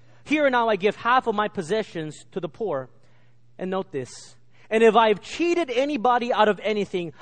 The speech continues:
I will pay back four times the amount." The second evidence of repentance is righting the wrong.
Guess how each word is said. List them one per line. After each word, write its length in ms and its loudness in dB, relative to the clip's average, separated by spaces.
I 180 4
will 200 2
pay 460 -4
back 440 -2
four 720 2
times 600 -6
the 160 -2
amount." 320 0
The 100 2
second 260 2
evidence 720 2
of 260 0
repentance 720 -4
is 180 2
righting 880 -4
the 140 -4
wrong. 520 -6